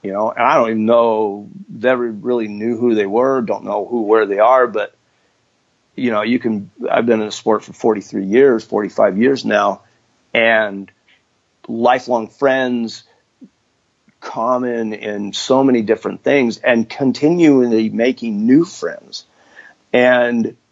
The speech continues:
you know, teaching kids how to ride and, and, and watching families and parents enjoy the fruits of putting in hard work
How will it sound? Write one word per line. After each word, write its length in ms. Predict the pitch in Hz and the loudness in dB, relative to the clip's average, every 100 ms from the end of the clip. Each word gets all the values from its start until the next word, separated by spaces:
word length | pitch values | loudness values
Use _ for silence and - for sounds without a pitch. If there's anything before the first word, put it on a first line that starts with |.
| _ _ - | _ _ -6
you 140 | 113 | -4
know, 220 | 110 113 110 - | 0 0 -2 -6
teaching 760 | 156 - - 135 120 113 110 | -8 -4 2 2 4 2 0
kids 480 | - - 120 110 101 | -2 2 4 4 -2
how 220 | 113 117 | 0 2
to 60 | 110 | 2
ride 520 | 104 110 117 117 113 | 4 4 4 2 -4
and, 180 | 104 98 _ _ _ _ _ | -8 -12 _ _ _ _ _
and, 480 | 107 107 107 107 104 - _ _ _ _ _ _ _ _ - | -10 -6 -6 -6 -10 -18 _ _ _ _ _ _ _ _ -16
and 480 | 101 98 - 101 | -12 -12 -12 -4
watching 880 | 107 117 117 - 123 113 110 101 107 _ _ _ _ - | 0 0 0 -4 -2 -2 -4 -8 -12 _ _ _ _ -4
families 680 | 113 120 120 120 113 104 - 98 | 0 2 2 0 -2 -4 -10 -8
and 340 | 104 95 92 | -6 -6 -6
parents 640 | - 120 117 117 - - _ - _ _ _ - | -2 0 2 0 -4 -14 _ -20 _ _ _ -2
enjoy 1000 | 120 120 98 110 120 127 127 117 110 - _ _ _ _ _ _ _ _ _ _ _ _ _ _ _ | 2 2 2 4 6 6 4 0 -2 -6 _ _ _ _ _ _ _ _ _ _ _ _ _ _ _
the 200 | 117 120 | -6 -4
fruits 460 | - - 139 123 - | -4 2 4 2 0
of 180 | 127 104 | -4 -4
putting 240 | - 127 117 | -2 -2 -2
in 120 | 113 | -6
hard 400 | - 131 120 107 | -2 0 0 -2
work 440 | 120 123 104 - | 0 0 -2 -10